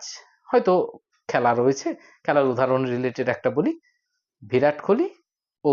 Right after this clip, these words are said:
রোহিত শর্মা আজ ওপেনিং করবে। তার মানে এ বাক্যে উদ্দেশ্য কটা? না দুটো। কি কি? একটা বিরাট, একটা রোহিত। ওকে, কিন্তু সমাপিকা ক্রিয়া দেখি রয়েছে কটা?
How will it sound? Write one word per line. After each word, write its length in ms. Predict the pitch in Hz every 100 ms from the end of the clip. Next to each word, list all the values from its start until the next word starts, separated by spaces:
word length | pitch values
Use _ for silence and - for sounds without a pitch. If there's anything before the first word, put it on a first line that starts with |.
| 131
রোহিত 380 | 120 117 185 -
শর্মা 380 | - 143 160 311 - _ _ _
আজ 240 | 123 135 - - 131 -
ওপেনিং 380 | 120 127 123 214
করবে। 360 | 254 107 95 101 - _ _ _ -
তার 100 | 190
মানে 120 | 214
এ 100 | 208
বাক্যে 300 | 196 196 -
উদ্দেশ্য 420 | 170 156 180 175 202
কটা? 300 | 190 175 277 294 -
না 100 | 117 107
দুটো। 280 | 107 110 113 104 _ _ _
কি 80 | 185
কি? 160 | 180 - _ _ _ -
একটা 180 | 127 -
বিরাট, 420 | 147 - - 392 - _ - -
একটা 220 | 135 143
রোহিত। 380 | 110 110 101 95 _ _ -
ওকে, 220 | 156 139 95 _ _ _ _ -
কিন্তু 300 | 320 294 127 190 -
সমাপিকা 580 | - 185 247 262 240 240
ক্রিয়া 240 | 240 233
দেখি 240 | 214 220 214
রয়েছে 300 | 202 202 202 185
কটা? 240 | 175